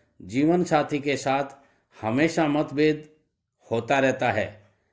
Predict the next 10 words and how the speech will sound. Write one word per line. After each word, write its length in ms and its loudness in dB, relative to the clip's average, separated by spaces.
वहीं 440 2
जिन 180 4
लोगों 380 4
के 200 0
निचले 440 0
होठ 320 4
पर 140 0
तिल 240 0
होता 280 0
है 340 0